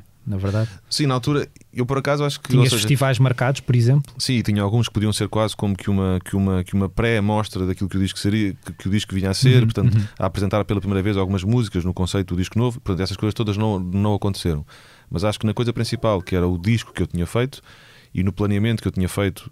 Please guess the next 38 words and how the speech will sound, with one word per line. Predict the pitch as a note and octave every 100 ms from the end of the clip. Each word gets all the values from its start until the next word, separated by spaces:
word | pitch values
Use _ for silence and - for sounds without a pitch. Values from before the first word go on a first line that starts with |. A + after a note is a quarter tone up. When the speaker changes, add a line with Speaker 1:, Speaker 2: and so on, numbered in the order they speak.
| -
Speaker 2:
em | - E2
novembro | E2 F#2+ G#2+ F2+
do | F#2
ano | F#2
anterior, | E2 F#2 G2+ G2
da | E2+
ideia | E2+ F2+ F#2
de | F#2+
lançar | F2+ F#2+ G2 F#2 - -
um | A2+ B2 G2
vídeo | A2+ G#2+
por | G#2+ G2+
mês, | G#2 F#2+ E2 - B2+
Speaker 1:
Uhum. | A2 G2 -
Speaker 2:
de, | E2 F#2+ G2 F#2+ F2+ - - - _ - - - E2+
de | F#2 G#2
conseguir | - A2 - A#2
perceber | - - G#2 A2+
que | A2+
isso | -
se |
calhar | - G#2 A2 A2
daria | G2 F#2 G#2 G#2+
a | G2+
cada | G#2+ G#2+
uma | G#2
das | G2
músicas | F#2 G#2+ G#2 F#2+
mais | F2+ G#2 F#2+
tempo | - A2 G2+ E2+
do | F#2+
que | F2+
se | - -
tudo | A2+ G#2
saísse | G2+ G2+ F#2+
ao |
mesmo | F#2 E2+ F2+
tempo, | A2 A#2+